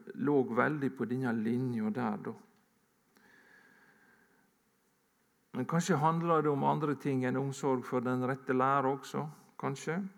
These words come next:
Kanskje han var misunnelig, kanskje han selv kom i et dårlig lys der.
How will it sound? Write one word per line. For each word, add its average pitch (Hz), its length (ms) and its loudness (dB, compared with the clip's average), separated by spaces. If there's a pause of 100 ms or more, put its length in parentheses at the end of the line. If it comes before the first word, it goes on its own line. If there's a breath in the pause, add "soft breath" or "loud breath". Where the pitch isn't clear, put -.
(460)
Kanskje 131 300 0
han 135 80 4
var 127 80 4
misunnelig, 131 800 0
kanskje 143 320 -4
han 131 100 0
selv 139 360 4
kom 139 200 2
i 131 100 4
et 123 160 -4
dårlig 139 360 6
lys 139 380 2
der. 123 220 0